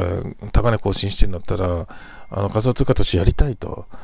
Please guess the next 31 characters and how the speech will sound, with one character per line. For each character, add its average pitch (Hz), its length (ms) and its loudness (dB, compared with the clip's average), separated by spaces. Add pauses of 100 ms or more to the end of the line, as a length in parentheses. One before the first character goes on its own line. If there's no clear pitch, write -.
(200)
い 123 60 0
う - 20 4
ふ 127 40 4
う - 40 2
に 104 80 2
毎 143 220 4
日 131 160 -2
で 98 100 0
す - 140 -4
ね、 98 80 2
ご 101 120 0
連 123 140 2
絡 135 80 0
来 - 160 0
る 156 100 6
ん 110 60 4
で 95 80 2
す 95 140 -2
が、 98 560 4 (2250)
え 123 120 4
っ 120 40 4
と 127 220 4
ね、 113 320 6
ま 131 180 4
ず 123 160 2
ど 170 140 6
こ 156 180 6
の 101 760 2
取 120 280 0
引 107 80 -2
所、 98 440 2